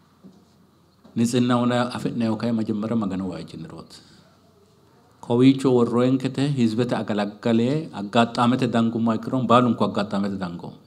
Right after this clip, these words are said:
Minim ayinni tuwodaaddarre fatanunni sa'nummaa dikki. Ninke lawaa manni kay baasu noota afa hasiissaanke. Ninke alee loosaa manni ma baasu noota. Aggaxxaame dangummaa kayinni aggaxxaame loonse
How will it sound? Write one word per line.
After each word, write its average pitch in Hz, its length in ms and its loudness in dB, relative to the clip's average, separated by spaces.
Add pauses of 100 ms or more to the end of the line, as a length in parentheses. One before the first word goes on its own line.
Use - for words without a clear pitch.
(160)
Minim 113 240 2 (200)
ayinni 139 360 6
tuwodaaddarre 123 680 2 (320)
fatanunni 120 460 2
sa'nummaa 92 500 -6
dikki. 82 300 -16 (1200)
Ninke 131 340 2
lawaa 127 240 8
manni 135 260 2
kay 127 160 0
baasu 104 380 0
noota 98 260 -6 (120)
afa 104 220 -6
hasiissaanke. - 640 -14 (1200)
Ninke 147 300 4
alee 135 240 10
loosaa 107 440 4
manni 90 240 -6
ma 90 160 -6
baasu 92 360 -4
noota. - 260 -18
Aggaxxaame 135 540 2
dangummaa 110 480 2
kayinni 147 300 0
aggaxxaame 101 500 -6
loonse 104 380 -6